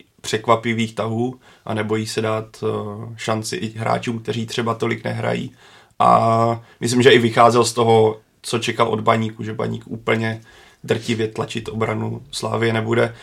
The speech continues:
Přišlo mi, že teda Baník se hodně zaměřil na Michala Friedricha, protože pokud útočil na začátku, když byl ještě aktivní, tak, eh, myslím, že devadesát devět procent akcí šlo centrem do levého křídla, kde právě hraje Michal Friedrich. Nevím, jestli to byla tak,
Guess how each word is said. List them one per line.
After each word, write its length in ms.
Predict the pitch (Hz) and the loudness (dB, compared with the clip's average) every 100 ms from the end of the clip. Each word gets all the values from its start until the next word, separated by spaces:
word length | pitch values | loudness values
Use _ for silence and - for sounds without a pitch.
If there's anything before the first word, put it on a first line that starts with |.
| - | -12
Přišlo 260 | - 135 160 | -4 2 4
mi, 100 | 151 | 4
že 80 | 147 | 4
teda 140 | 139 | 4
Baník 460 | 131 123 135 135 - | 6 4 2 -4 -2
se 140 | 139 | 2
hodně 260 | 127 127 123 | 4 2 2
zaměřil 400 | 127 143 127 113 | 2 2 2 2
na 60 | |
Michala 300 | 110 110 113 | 0 0 0
Friedricha, 500 | 113 113 110 113 113 | 0 -2 -4 -4 -6
protože 480 | 104 110 117 123 113 - - _ | -6 -6 -4 -2 -2 -6 -20 _
pokud 380 | 110 113 123 - _ | -6 -4 -6 -8 _
útočil 420 | 127 113 113 - 120 | -8 -4 -4 -2 0
na 100 | 117 | 0
začátku, 720 | 113 113 110 110 120 135 - - | 0 0 -2 -2 -6 -6 -8 -10
když 160 | 110 | -8
byl 120 | 110 | -4
ještě 220 | 110 - 113 | -6 -4 -6
aktivní, 420 | 107 117 113 117 | -4 -6 -6 -6
tak, 180 | 117 113 - | -6 -10 -4
eh, 200 | 117 113 113 _ _ - | -4 -4 -8 _ _ -16
myslím, 260 | - 120 | -10 -8
že 80 | 113 | -8
devadesát 560 | 113 117 117 113 - 113 | -4 -2 0 -2 0 0
devět 240 | 113 113 | 0 -4
procent 340 | - 110 120 110 | -6 -6 -6 -6
akcí 300 | 117 - 113 | -6 -6 -10
šlo 400 | - 120 117 120 - - - | -6 0 0 0 -6 -20 -8
centrem 420 | - 117 120 117 | -2 -2 0 0
do 120 | 117 | 2
levého 340 | 113 113 113 117 | 2 0 0 -2
křídla, 560 | - 117 110 117 123 - _ _ | -2 -2 0 -2 -2 -8 _ _
kde 140 | - 110 | -4 -4
právě 320 | 113 110 113 | -2 -2 0
hraje 160 | 117 113 | 0 0
Michal 280 | 113 117 | 0 -2
Friedrich. 540 | 113 117 113 110 117 - | 0 0 -2 -2 -6 -2
Nevím, 220 | 120 127 | 0 2
jestli 180 | 123 123 | 0 -2
to 80 | 123 | -4
byla 180 | 120 | -4
tak, 140 | 117 | -6